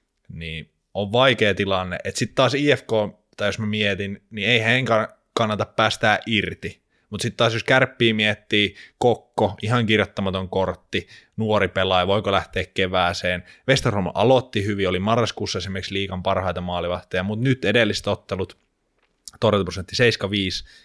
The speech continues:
kasi seiskä, kasi kuus, kasi seiskä, kasikymmentä. Ja tääkin oli jo signaali, että Karhunen pelasi kaksi peliä putkeen. Niin Kärppinä mä tavallaan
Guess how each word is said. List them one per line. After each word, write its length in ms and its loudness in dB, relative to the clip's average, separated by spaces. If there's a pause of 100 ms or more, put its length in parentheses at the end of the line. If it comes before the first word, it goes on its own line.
kasi 260 0
seiskä, 420 -4
kasi 240 -6
kuus, 300 -10
kasi 240 -4
seiskä, 340 -10 (140)
kasikymmentä. 520 -8 (360)
Ja 60 -8
tääkin 340 2
oli 100 2
jo 100 2
signaali, 440 -2
että 100 -6
Karhunen 380 -2
pelasi 260 -6
kaksi 260 -6
peliä 240 -6
putkeen. 520 -12 (1000)
Niin 320 -14
Kärppinä 420 2
mä 80 -2
tavallaan 720 2